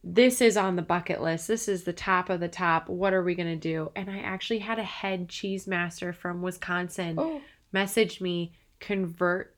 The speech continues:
Speaker 1: that recipe down to, like, my standard, 'cause he says, "What's your yield?" And I'm like, "I don't know what that means. I, like, make two gallons." And he's like, "Oh, I'm used to making ten thousand, uh,
Speaker 2: <laughs>
Speaker 1: you know, hundred thousand gallons."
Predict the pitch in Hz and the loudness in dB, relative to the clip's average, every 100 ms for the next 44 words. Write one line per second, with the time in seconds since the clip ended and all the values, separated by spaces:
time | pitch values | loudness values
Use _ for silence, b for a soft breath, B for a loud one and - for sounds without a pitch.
0 | _ 196 185 - 175 175 180 214 208 196 | _ 0 2 0 0 0 0 -4 -4 -4
1 | 175 170 180 170 180 175 - 185 175 170 | -2 -2 2 2 2 -2 -2 -2 0 -2
2 | 170 180 175 214 240 214 185 185 208 226 | -4 0 4 4 2 0 0 -2 -2 -2
3 | 220 214 196 - 196 214 - 202 175 156 | 0 0 -2 -2 -2 0 0 2 2 0
4 | 202 196 156 180 175 170 - 196 190 180 | 2 2 2 0 -2 -4 -4 -4 -2 -4
5 | - 180 165 160 - 185 180 175 175 170 | -4 -4 -4 -4 -4 -2 -2 -2 -4 -4
6 | - 185 175 165 147 - 180 175 160 - | -4 -2 -2 -2 -4 -2 -2 -2 -6 0
7 | 196 175 175 175 170 170 165 160 - 170 | 2 2 0 0 0 0 0 -4 0 0
8 | 170 156 156 147 - - - 226 113 277 | 0 0 0 -2 -6 -18 -12 -8 -2 2
9 | 233 - 220 202 180 285 B B B B | 2 4 6 8 8 6 B B B B
10 | - - 294 285 294 262 240 247 240 226 | -6 8 10 12 10 12 12 12 8 10
11 | 208 233 214 180 185 | 12 12 10 6 2